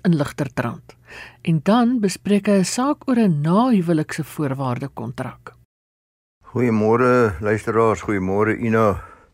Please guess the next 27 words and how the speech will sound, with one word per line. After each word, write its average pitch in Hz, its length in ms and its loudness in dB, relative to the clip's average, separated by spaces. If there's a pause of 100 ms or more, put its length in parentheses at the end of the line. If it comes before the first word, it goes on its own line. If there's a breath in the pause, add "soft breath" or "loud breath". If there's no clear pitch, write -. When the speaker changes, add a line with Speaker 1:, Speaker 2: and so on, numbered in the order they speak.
(1160 soft breath)
Speaker 2:
Nou 90 140 -4
ja, 104 400 0 (1700 soft breath)
is - 120 -12
al 87 220 -10 (120)
amper 120 420 0
weer 104 320 2 (460 loud breath)
nuwe 135 300 0
jaar. 135 380 0 (1400 loud breath)
En, 92 300 -2
eh, 85 260 -2 (160)
vir - 200 -14
die 107 140 -4
van 110 200 -2
u 120 380 2 (1160 loud breath)
wat 85 120 -8
dalk 101 200 -2
nou 98 220 2
'n 85 60 0
rennie 117 300 2
of 90 120 -8
twee 127 220 0
nodig 113 340 2
het, - 320 -2 (1000 loud breath)
soos 90 220 -6
ek, 123 300 -2
wat, 90 260 -2
eh, 92 240 0